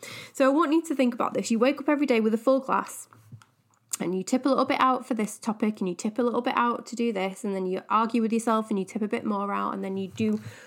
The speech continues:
work on your business and you tip it out here. So, and it's all going into different places, right? So here's my question to you.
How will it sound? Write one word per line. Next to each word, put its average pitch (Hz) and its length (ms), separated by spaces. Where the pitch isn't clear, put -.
work 240 260
on 269 100
your 277 100
business 208 500
and 185 120
you 185 60
tip - 240
it - 80
out 202 240
here. 190 200
So, 208 140
and 220 160
it's 226 140
all 320 140
going 269 260
into 226 180
different - 360
places, 254 600
right? - 280
So 302 380
here's 381 240
my 370 80
question 330 420
to 254 100
you. - 260